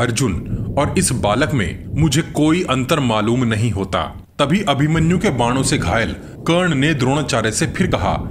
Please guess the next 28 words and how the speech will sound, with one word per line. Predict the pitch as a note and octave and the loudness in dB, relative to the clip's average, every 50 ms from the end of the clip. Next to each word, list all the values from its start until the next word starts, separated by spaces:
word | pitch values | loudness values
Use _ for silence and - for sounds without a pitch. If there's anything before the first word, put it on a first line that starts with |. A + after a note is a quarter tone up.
| - - | -6 -2
"हे | G#2 B2+ D#3 E3+ | 0 2 2 4
आचार्य, | D#3 - - - E3 E3+ F3 D3 A2 F2+ - - - - - - - - - | 2 2 2 2 2 2 2 0 -2 -4 -4 -6 -10 -12 -12 -12 -6 -4 -2
अभिमन्यु | B2+ A2 D#3+ F3+ F3+ F3 F3 E3 E3 F3+ F3 | 0 2 2 2 2 2 2 2 2 2 2
के | G3 G3 | 0 0
बाणों | D3 A2+ B2 A#2 A#2+ C3 C#3 B2+ | 0 0 0 0 0 0 0 0
से | - C3 | 0 0
पीड़ा | B2 - C#3 C3 C3+ C3+ | 0 2 2 2 2 0
पाकर | C3 - A#2+ A2 A2+ - B2 F2+ - - - - - - - | 2 0 0 0 0 0 -2 -2 -4 -8 -12 -12 -12 -6 -4
मैं | A2+ A#2+ C3+ D3+ D#3+ | 0 0 2 2 2
यहाँ | D3 D3 - B2 D#3 - - | 2 2 2 0 0 -2 0
इसलिए | D3+ - - - B2 A#2+ C3 C3+ | -2 0 2 2 2 2 2 2
ही | A#2+ - - | 2 2 2
खड़ा | - D3 C#3 C3+ | 2 0 0 2
हूँ | B2+ G#2+ A2+ G2 - - - - - - | 2 0 0 -2 -2 -4 -8 -10 -10 -4
क्योंकि | - E3 E3 D#3 F3 - - - | -2 0 0 0 0 -2 2 2
एक | D3+ E3 - D3+ | 2 2 2 2
योद्धा | A2+ G#2+ A#2 C3 B2+ A2 - C#3 | 0 2 2 2 2 2 0 -2
को | C3+ - E3+ C3+ F#2 - - - - - - | 0 0 0 0 0 -2 -8 -12 -12 -8 -4
सदा | - C3+ A#2+ B2 C3+ | -2 0 0 0 0
खड़ा | C3+ - - A2+ A2+ A2+ | 0 -2 0 0 2 2
ही | G#2 A#2+ D3 | 2 2 2
रहना | C#3+ A#2 G2+ G#2+ A2 | 2 2 0 0 -2
चाहिए। | G#2+ - - A2+ F#2+ G2 F#2+ F2+ D#2 - - - - - A#2+ | -2 0 -2 -2 0 0 0 -2 -2 -4 -8 -12 -8 -2 0
आज | C3 D3+ D#3+ - - | 2 2 2 0 0
इस | - - - - | -2 -2 0 0
तेजस्वी | D#3+ D#3 D3 E3+ E3 - G#3 G3+ | 0 0 2 2 2 2 0 2
कुमार | - - C3 C3 C#3 D3 C#3+ | 2 2 2 2 2 0 0
के | C#3+ - G#2+ | 0 -2 -2